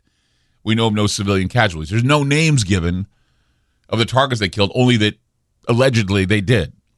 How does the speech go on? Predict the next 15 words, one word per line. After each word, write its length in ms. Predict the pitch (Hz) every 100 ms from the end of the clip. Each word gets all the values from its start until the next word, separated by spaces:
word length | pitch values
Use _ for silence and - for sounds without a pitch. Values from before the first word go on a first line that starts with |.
| _
kill 340 | - 127 98 85
a 60 |
target 440 | 90 131 113 76 -
one 320 | 107 113 120
day 180 | 110 107
after 400 | 113 110 - 98
thirteen 440 | - 104 - 107
American 360 | 95 92 90 90
troops 340 | - 95 -
were 80 | 90
killed 380 | - 107 85 -
and 100 | -
nearly 240 | 92 87 85
twenty 320 | - 101 87
others 460 | 90 80 78 76